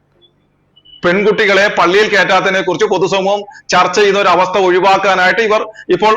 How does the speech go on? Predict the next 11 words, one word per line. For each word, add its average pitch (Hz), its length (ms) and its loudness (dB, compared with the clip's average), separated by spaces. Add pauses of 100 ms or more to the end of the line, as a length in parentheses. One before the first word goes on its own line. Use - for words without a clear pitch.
(140)
വന്നു 196 160 0
എന്നുള്ളത്. 196 420 0
ഇനിയിപ്പം 247 400 0 (400)
ഇവര് 226 200 2 (280)
ഈ - 20 0 (120)
ഇതുപോലെ 220 340 2
വല്ല 220 200 0
പ്രശ്നം 220 300 -2
ഉണ്ടാക്കണമെന്നുണ്ടെങ്കിൽ 202 680 0
ആ - 80 -12
തൊട്ടടുത്തൊന്നും 196 520 -2